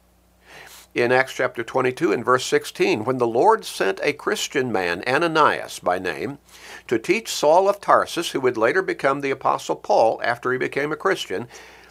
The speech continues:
Ananias came to Saul and said, "Why are you waiting?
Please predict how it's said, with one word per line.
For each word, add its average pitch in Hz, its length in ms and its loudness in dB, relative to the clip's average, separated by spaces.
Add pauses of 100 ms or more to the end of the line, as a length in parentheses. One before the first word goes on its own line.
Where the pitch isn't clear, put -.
(240)
Ananias 175 540 0
came 165 360 -4
to 107 420 -2 (120)
Saul - 580 0 (800)
and 127 160 2
said, 147 360 2 (480)
"Why 160 160 4
are 208 80 2
you 147 140 -2
waiting? 165 440 -2